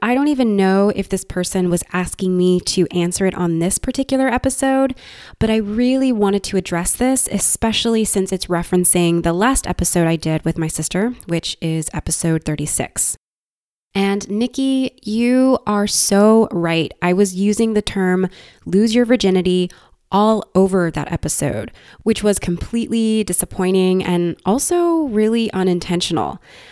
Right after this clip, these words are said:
I didn't even realize I was doing it until you brought it up, which goes to show how deeply sex negative language is embedded in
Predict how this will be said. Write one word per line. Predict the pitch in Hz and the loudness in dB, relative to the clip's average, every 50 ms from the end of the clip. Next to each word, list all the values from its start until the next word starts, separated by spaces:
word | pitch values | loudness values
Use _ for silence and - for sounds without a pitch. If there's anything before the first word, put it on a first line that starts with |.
| - - - | -20 -10 -4
I | - 220 254 | -2 0 2
didn't | 302 330 320 | 2 2 2
even | 277 214 196 190 | 2 2 2 2
realize | 175 175 185 196 214 196 185 180 175 170 | 2 2 2 2 2 2 2 2 2 0
I | - 180 | 0 0
was | 175 175 160 | 0 0 0
doing | - 208 254 330 330 247 160 | 0 2 2 2 2 2 0
it | 147 147 - - - | -2 -4 -6 -6 -4
until | 185 175 170 - - - 180 170 | -2 -2 -2 -2 -2 0 0 0
you | 170 165 196 269 302 | 0 0 0 0 0
brought | - 185 156 147 | 0 0 0 -2
it | 160 156 | -2 -2
up, | 156 143 - - - - | -2 -4 -4 -6 -10 -8
which | - 180 180 175 - - | -6 -4 -4 -4 -6 -4
goes | - 202 208 226 226 | -2 0 0 0 0
to | - - | -2 -4
show | 190 - - 196 185 180 | -4 -2 0 0 0 0
how | 170 - 190 180 170 | 0 -2 -2 -4 -4
deeply | 156 - 165 160 - - 208 196 190 185 185 180 - - - - | -4 -4 -4 -4 -2 0 0 2 2 2 0 -2 -4 -10 -16 -8
sex | - - - 240 233 240 - - | -4 -2 0 0 0 -2 -4 -4
negative | 226 214 196 196 196 208 196 190 170 175 | -2 -2 -2 -2 0 0 -2 -2 -2 -2
language | 180 165 170 196 208 247 269 285 285 - 196 | -2 0 0 0 0 0 0 0 -2 -2 -2
is | - 190 190 | -2 0 0
embedded | 180 175 - 180 180 180 185 185 180 180 - | 2 2 2 2 2 2 2 0 0 0 -2
in | 180 170 170 | -4 -4 -4